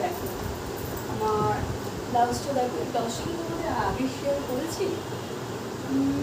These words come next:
জানি না, আমার তো খেয়াল নেই, but আজকে আমি এই বোধহয় দ্বিতীয়বার পরলাম। ফার্স্ট টাইম যখন পরেছিলাম, তোমাদের সাথে শেয়ার করেছি কি না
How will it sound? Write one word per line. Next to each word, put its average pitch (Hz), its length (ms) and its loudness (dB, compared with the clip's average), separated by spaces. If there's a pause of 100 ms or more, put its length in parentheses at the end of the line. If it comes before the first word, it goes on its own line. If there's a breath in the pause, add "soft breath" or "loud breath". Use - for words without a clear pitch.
(300)
জানি 320 260 10
না, 269 60 2 (340)
আমার 247 260 4
তো - 60 -2 (120)
খেয়াল 233 280 6
নেই, 269 100 6 (100)
but 214 160 2 (240)
আজকে - 280 2 (320)
আমি 247 180 4 (680)
এই 277 160 8
বোধহয় 294 380 4
দ্বিতীয়বার 277 480 4 (100)
পরলাম। 233 300 8 (120)
ফার্স্ট 214 280 4
টাইম 262 200 4
যখন 277 260 4
পরেছিলাম, 240 400 6
তোমাদের 240 280 6
সাথে 262 240 0
শেয়ার 247 180 2 (180)
করেছি 269 320 2 (100)
কি 302 140 2
না 226 80 6